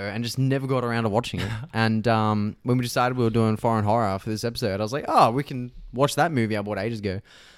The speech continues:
Speaker 1: It's, um, barely horror, but it's definitely got, like, supernatural themes.
Speaker 2: I will cut you off there and say that is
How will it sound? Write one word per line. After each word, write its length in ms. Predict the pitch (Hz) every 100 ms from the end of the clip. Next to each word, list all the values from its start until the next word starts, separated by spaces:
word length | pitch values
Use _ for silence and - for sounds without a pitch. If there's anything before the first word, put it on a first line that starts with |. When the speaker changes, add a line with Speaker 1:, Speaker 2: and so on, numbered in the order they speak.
| _ -
Speaker 1:
It's, 240 | 240 -
um, 460 | 302 254 196 151 - _ _
barely 340 | 196 170 233 226
horror, 360 | 117 131 240 330 _ -
but 260 | - 151 143 139
it's 160 | -
definitely 320 | 156 160 170
got, 200 | 139 135
like, 160 | 123 117
supernatural 580 | - 135 113 110 - 95
themes. 540 | 120 113 98 104 - _ _ _ _ 170
Speaker 2:
I 340 | 208 233 208 - _ _
will 140 | 143 147
cut 200 | - 190
you 80 | 175
off 100 | -
there 160 | 131
and 100 | 120
say 120 | 127
that 260 | 127 135 - _
is 200 | 135 123